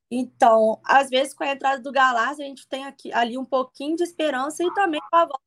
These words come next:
do Marquinhos Gabriel agora. É, eu fico muito feliz dele, porque eu acho que dá, assim, uma esperança pro próximo jogo, pra bola chegar no Cano, né, gente? Que é o nosso principal jogador,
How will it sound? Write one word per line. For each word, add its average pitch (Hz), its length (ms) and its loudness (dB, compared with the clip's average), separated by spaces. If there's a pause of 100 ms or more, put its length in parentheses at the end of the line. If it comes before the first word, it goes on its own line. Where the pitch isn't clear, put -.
(140)
do - 60 -16
Marquinhos 269 500 -10
Gabriel 240 640 -2
agora. 226 540 -2 (680)
É, 233 520 -4 (100)
eu 247 240 -6
fico 285 280 -8
muito 285 200 -4
feliz 262 400 4 (560)
dele, 214 160 -4
porque - 220 -2
eu 226 80 6
acho 208 240 4
que - 60 -20 (340)
dá, 208 160 6
assim, 254 260 -8
uma 240 360 -8
esperança 202 640 -4
pro - 180 -20
próximo 202 480 -6
jogo, 208 400 -4 (360)
pra 349 160 6
bola 285 240 -2
chegar 320 260 -8
no 349 100 -10
Cano, 220 320 -10
né, 208 160 -10
gente? 202 100 -16 (380)
Que - 80 -4
é 233 60 0
o 233 60 -6
nosso 247 200 -14
principal 254 440 -6
jogador, 262 680 -2